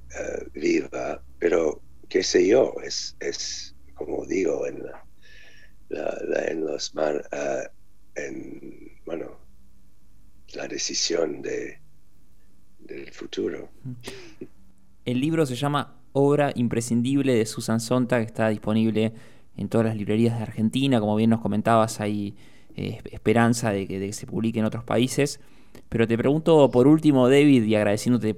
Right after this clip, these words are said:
Speaker 2: muchísimo tu tiempo y tu gentileza para,
Speaker 1: No.
Speaker 2: para, para, para tener esta charla, eh,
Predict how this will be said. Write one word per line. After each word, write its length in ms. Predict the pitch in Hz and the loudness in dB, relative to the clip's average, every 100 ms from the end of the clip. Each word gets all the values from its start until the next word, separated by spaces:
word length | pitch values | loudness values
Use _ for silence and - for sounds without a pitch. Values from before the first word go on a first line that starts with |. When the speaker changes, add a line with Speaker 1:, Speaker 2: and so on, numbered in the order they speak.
| - | -4
Speaker 2:
muchísimo 580 | 101 113 - 123 120 110 | -4 -2 0 2 4 6
tu 120 | 104 | 4
tiempo 460 | 101 113 120 120 113 | 4 6 8 8 6
y 60 | 104 | 6
tu 120 | 104 | 0
gentileza 640 | 113 107 107 113 - 110 | -4 -2 0 0 0 -2
para, 420 | 107 104 98 95 | -2 -4 -4 -4
Speaker 1:
No. 340 | 143 151 107 92 - - | -4 -2 -4 -6 -14 -2
Speaker 2:
para, 240 | 110 98 | 0 2
para, 280 | 107 98 87 | 0 -2 -4
para 200 | 101 98 | -8 -6
tener 200 | 104 113 | 2 2
esta 200 | 120 110 | 2 2
charla, 640 | 139 127 123 131 151 - - - - - - | 6 6 6 2 2 -6 -18 -20 -20 -20 -4
eh, 640 | - 113 110 107 104 101 | 0 2 2 2 2 -2